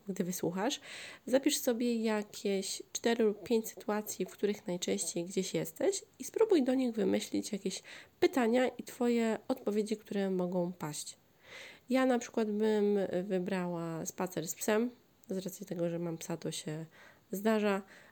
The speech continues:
Wybrałabym na przykład, y, robienie zakupów i gdy ktoś chce mnie o coś zapytać. Wybrałabym na przykład, y, sytuację gdzieś w restauracji czy w jakiejś knajpce związanej z jedzeniem.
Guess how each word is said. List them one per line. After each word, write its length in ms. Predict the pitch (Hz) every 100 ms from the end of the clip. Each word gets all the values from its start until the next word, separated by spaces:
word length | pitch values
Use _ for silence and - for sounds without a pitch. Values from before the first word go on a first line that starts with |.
| -
Wybrałabym 640 | 208 202 208 196 185 190
na 120 | 185 180
przykład, 760 | - 180 - 170 160 - - -
y, 300 | 156 160 170
robienie 500 | 175 185 180 165 160
zakupów 560 | 180 - 180 - -
i 60 | 160
gdy 160 | 165
ktoś 280 | 165 - 165
chce 220 | - -
mnie 180 | 165 160
o 120 | -
coś 340 | 160 - 165 - - - -
zapytać. 640 | 269 269 - 247 226 214 - - - _ -
Wybrałabym 1080 | 220 208 208 202 185 196 190 185 185 185
na 120 | 185
przykład, 1000 | 180 - - 175 - - 170 160 160 -
y, 340 | 175 165 170 165
sytuację 680 | 180 185 180 175 170 - 165
gdzieś 460 | - 160 156 - - 160
w 60 | 156
restauracji 640 | 180 - 180 208 247 -
czy 100 | -
w 40 | 185
jakiejś 300 | 185 185 -
knajpce 440 | - 202 196 -
związanej 460 | 196 185 180 165 156
z 40 |
jedzeniem. 500 | 208 226 269 247 240